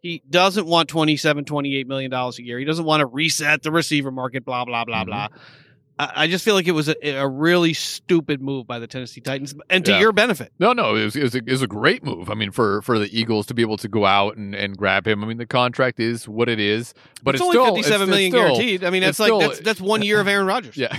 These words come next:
Speaker 2: <laughs> exactly. No, but it's still, um,
Speaker 1: Who was the fifth
Speaker 2: smaller.
Speaker 1: worst quarterback in the league under pressure, by the way, last year.
Speaker 2: Yeah, I mean,
Speaker 1: Fifth
Speaker 2: so
Speaker 1: worst.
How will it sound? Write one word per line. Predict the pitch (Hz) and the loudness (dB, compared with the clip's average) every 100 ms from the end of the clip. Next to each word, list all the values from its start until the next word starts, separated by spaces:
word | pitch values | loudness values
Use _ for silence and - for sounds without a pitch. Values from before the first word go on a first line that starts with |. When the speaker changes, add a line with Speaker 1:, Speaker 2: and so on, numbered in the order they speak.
| - | -10
Speaker 2:
<laughs> | - | -14
exactly. | 135 110 107 117 123 110 - - - | -12 -12 -8 -8 -8 -12 -12 -20 -10
No, | 180 | -2
but | 180 | -2
it's | - | 0
still, | 247 226 190 | 2 2 2
um, | 127 127 117 101 95 _ _ | 2 4 4 2 -2 _ _
Speaker 1:
Who | 247 | -2
was | 247 220 185 | 2 2 0
the | - - - 170 | -12 -18 -4 0
fifth | |
Speaker 2:
smaller. | 147 143 285 147 | 4 4 4 4
Speaker 1:
worst | 190 - | 2 2
quarterback | 240 277 220 202 | 2 4 4 2
in | 196 | 0
the | |
league | 208 208 | -2 0
under | 175 | -2
pressure, | 151 214 180 | -2 -4 -4
by | 139 | -8
the | 135 | -8
way, | 127 | -8
last | 127 123 - | -8 -10 -12
year. | 127 | -10
Speaker 2:
Yeah, | 110 113 180 | -6 -6 -2
I | |
mean, | 277 | 0
Speaker 1:
Fifth | 370 | 2
Speaker 2:
so | 330 | 2
Speaker 1:
worst. | 220 | 0